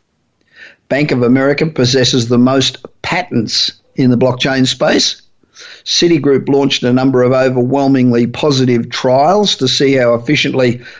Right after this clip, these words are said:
the technology cracks down on credit defaults. In the international banking sector, many banks have invested heavily in the technology, and for most part,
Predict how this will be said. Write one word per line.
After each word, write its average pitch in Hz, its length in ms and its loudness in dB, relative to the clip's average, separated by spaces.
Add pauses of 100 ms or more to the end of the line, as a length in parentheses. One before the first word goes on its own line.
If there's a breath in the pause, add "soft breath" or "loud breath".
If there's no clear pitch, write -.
the 120 100 -2
technology 127 760 0
cracks 135 420 -6
down 127 440 -2
on 127 440 -2
credit 170 640 -2
defaults. - 1000 -6 (2250 soft breath)
In 151 140 2
the 143 120 2
international 135 520 0
banking 131 400 0
sector, 185 400 0
many 180 280 0
banks 143 320 -2
have 135 120 -2
invested 131 500 0
heavily 147 460 2
in 127 80 2
the 123 100 0
technology, 170 760 -2 (460)
and 143 160 0
for 139 80 0
most 180 360 0
part, - 440 -4